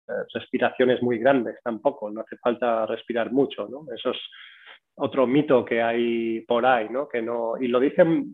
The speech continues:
muchas personas, no sé por qué, "No respiro suficiente". Em, y es, es, es un, un mito muy extendido. Realmente no queremos respirar más,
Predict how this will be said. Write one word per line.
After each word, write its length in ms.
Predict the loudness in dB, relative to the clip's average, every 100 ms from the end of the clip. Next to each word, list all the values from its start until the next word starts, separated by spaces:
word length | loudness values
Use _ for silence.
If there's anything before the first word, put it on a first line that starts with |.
| -12
muchas 400 | -8 -6 -2 -2
personas, 480 | -2 -2 2 0 0
no 100 | -2
sé 140 | -4 -2
por 180 | -2
qué, 160 | 2 2
"No 240 | 4 4
respiro 560 | 4 2 -2 -2 -2 -2
suficiente". 840 | -8 -14 -10 -2 0 -2 -6 -12 _ -20 -20 -20 -6
Em, 1120 | -2 0 -2 -2 -4 -4 -6 -8 -8 -8 -10 -12 -14 -16 -4
y 480 | -2 0 -2 0 0
es, 100 | 0 -2
es, 120 | -4 -4 -8
es 200 | -6 0
un, 300 | 2 2 0
un 220 | 0 0 2
mito 300 | 2 4 4
muy 240 | 4 2
extendido. 540 | 0 -4 0 2 2
Realmente 500 | 2 0 2 0 2
no 100 | 2
queremos 320 | 2 -2 -4 -6
respirar 440 | -6 -4 -4 -2
más, 220 | 0 0